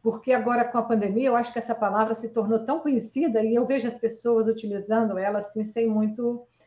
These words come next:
é, sem muito know-how, né? Repete o que tá,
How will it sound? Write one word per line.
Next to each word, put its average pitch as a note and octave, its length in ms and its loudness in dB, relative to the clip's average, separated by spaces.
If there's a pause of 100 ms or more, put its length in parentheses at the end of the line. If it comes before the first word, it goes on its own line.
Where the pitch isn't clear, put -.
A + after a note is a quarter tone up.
(260)
é, G3+ 480 2
sem A3+ 180 -2
muito A3 240 0
know-how, G3 560 0
né? G3+ 440 -6
Repete A3 680 -2
o A3+ 40 -12
que A3 100 -18
tá, - 280 -2